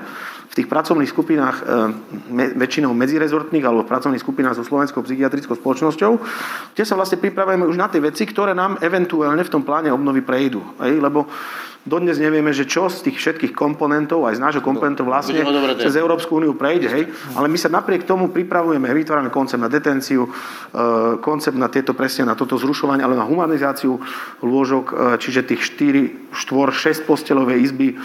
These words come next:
Speaker 1: premeniť na dvoj-, trojposteľové s vlastným sociálnym zariadením, pretože teraz podľa, počas pandémie sa nám ukázalo, že keď sa covid dostane na psychiatrické oddelenie, tak ho môžeme rovno zavrieť.
Speaker 2: Áno.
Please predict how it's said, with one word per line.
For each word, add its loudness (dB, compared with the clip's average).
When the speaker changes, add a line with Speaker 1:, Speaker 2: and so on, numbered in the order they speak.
Speaker 1:
premeniť 2
na 0
dvoj-, 0
trojposteľové 0
s 0
vlastným 0
sociálnym 0
zariadením, 2
pretože 0
teraz 0
podľa, 0
počas 0
pandémie 2
sa -2
nám 2
ukázalo, 2
že 2
keď 0
sa -2
covid 0
dostane 2
na 2
psychiatrické -2
oddelenie, 2
tak 0
ho 2
môžeme 0
rovno 0
zavrieť. -2
Speaker 2:
Áno. -8